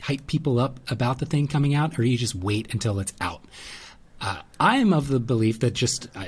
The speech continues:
wait till it's out and then do the promotion. But it seems like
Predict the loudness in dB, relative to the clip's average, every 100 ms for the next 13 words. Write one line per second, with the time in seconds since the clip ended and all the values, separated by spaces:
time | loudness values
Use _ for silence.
0 | -4 0 2 4 4 4 4 4 2 2
1 | 0 2 2 2 -2 -4 -2 -2 -4 -12
2 | -14 -16 -4 2 4 4 2 -2 -12